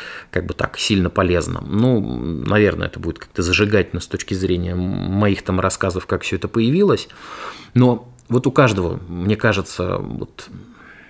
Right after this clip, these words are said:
должно быть какое-то хобби, должна вот душа где-то получать удовольствие и, и искренне. Почему? Вы следуете правилам.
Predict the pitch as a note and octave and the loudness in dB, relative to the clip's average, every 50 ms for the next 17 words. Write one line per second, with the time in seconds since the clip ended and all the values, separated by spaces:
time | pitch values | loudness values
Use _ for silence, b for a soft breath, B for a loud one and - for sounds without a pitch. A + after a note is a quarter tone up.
0 | B B B G#2+ G#2+ A2+ B2+ B2+ B2 G#2+ B2 B2+ A#2 F#2 F#2 - - F2+ E2 - | B B B -4 0 2 4 4 4 6 6 4 6 4 2 0 -2 -4 -2 -2
1 | E2+ F#2 - - - - F#2+ F2+ - - - G2 G2 G#2+ A2 A2 G2+ F2 F2 F#2+ | -2 -2 -2 -4 -4 -4 -4 -4 -2 -2 -2 0 0 2 2 2 2 2 0 -2
2 | F#2 F#2+ F#2+ F#2 - - G2 E2 F2 F2+ F2 D#2+ - D#2 - E2 E2+ - - E2+ | -6 -6 -6 -2 0 2 0 0 0 -2 -4 -4 -4 -6 -4 -4 -4 -4 -4 -6
3 | - - - - - E2+ E2+ - - - - F2 F2 - F2 - - F#2+ D2+ G#2 | -4 -4 -6 -6 -4 -4 -4 -6 -6 -8 -8 -6 -6 -4 -6 -6 -8 -6 -4 -4
4 | G#2 - - - F2 E2 F2+ - - - D#3+ D#3+ A2 F#2+ C3+ D3 - C#3+ D3+ C#3+ | -4 -4 -4 -6 -6 -6 -6 -4 -2 0 2 2 4 4 2 2 4 4 4 4
5 | C3+ B2 B2 - - - - B2 B2+ A#2+ A#2 G#2+ G#2 G2 F#2 | 4 4 2 0 0 2 2 4 4 4 4 2 2 0 0